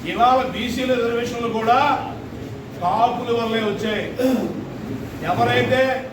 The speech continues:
ఇవాళ భారతదేశంలో రిజర్వేషన్లు స్టార్ట్ చేసిన పెరియార్ కానీ, సాహు మహారాజ్ గారు కానీ, తర్వాత మరి వీళ్ళందరూ కూడా మాజీ కేంద్ర మంత్రి శివశంకర్ గారి వల్లే మీకు బీసీ రిజర్వేషన్ వచ్చే విషయాన్ని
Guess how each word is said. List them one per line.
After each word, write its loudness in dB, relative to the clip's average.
ఇవాళ 4
భారతదేశంలో 0
రిజర్వేషన్లు -2
స్టార్ట్ 4
చేసిన -4
పెరియార్ 0
కానీ, 2
సాహు 2
మహారాజ్ 2
గారు 2
కానీ, 2
తర్వాత 2
మరి -2
వీళ్ళందరూ 2
కూడా 4
మాజీ 0
కేంద్ర 2
మంత్రి 0
శివశంకర్ 2
గారి 2
వల్లే 2
మీకు -2
బీసీ -2
రిజర్వేషన్ 0
వచ్చే 0
విషయాన్ని 2